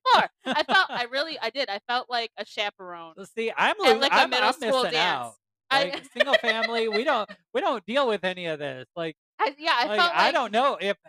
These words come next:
Speaker 2: if I find out about one of my tenants' sex lives, I'm like, "What the hell is going on? And why am I knowing about
Speaker 1: <laughs>
Speaker 2: this?"
Speaker 1: Yeah, I
Speaker 2: Uh,
Speaker 1: think, like,
Speaker 2: but
Speaker 1: yeah. So I, no, I felt like a chaperone at, like, a middle school. I was, like, putting my arm between, but, like, "Leave room for Jesus."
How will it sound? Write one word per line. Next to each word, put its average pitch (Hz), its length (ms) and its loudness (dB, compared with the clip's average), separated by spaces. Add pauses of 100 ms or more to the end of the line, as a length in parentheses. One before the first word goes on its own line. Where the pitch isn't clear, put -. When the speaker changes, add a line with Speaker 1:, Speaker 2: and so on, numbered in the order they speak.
(120)
Speaker 2:
if 185 160 -6
I 269 160 -4
find 294 240 -8
out 190 180 -2
about 165 260 -6
one 175 120 -10
of 165 80 -18
my 156 220 -12
tenants' 156 260 -20 (120)
sex 226 240 -10
lives, 131 320 -12
I'm 170 160 -12
like, 151 120 -12 (100)
"What - 120 -20
the 139 80 -20
hell 143 140 -12
is - 160 -20
going 135 160 -20
on? 233 160 -14
And 214 80 -14
why 147 160 -6
am 156 120 -10
I 156 160 -8
knowing 208 360 -10
about 120 280 -10
Speaker 1:
<laughs> - 40 -20
Speaker 2:
this?" 294 120 -12 (760)
Speaker 1:
Yeah, 415 140 0
I 349 140 -2
Speaker 2:
Uh, 170 60 -4
Speaker 1:
think, 190 200 -2
like, 180 140 2
Speaker 2:
but 156 240 -8
Speaker 1:
yeah. 240 240 -4 (540)
So 311 80 2
I, 254 200 -2 (120)
no, 370 80 0
I 302 200 2
felt 285 160 -2
like 311 240 -4
a - 60 -16
chaperone 190 680 -10
at, 196 160 -8
like, 202 140 -6
a 202 120 -10
middle 202 200 -8
school. - 320 -18
I 196 140 -2
was, 214 180 -8
like, 208 200 -6
putting 262 160 -2
my 233 140 -2
arm 220 240 -2
between, 214 300 -14
but, 202 80 -6
like, 196 180 -6
"Leave 233 220 -6
room 226 220 -4
for 247 100 -14
Jesus." 185 600 -12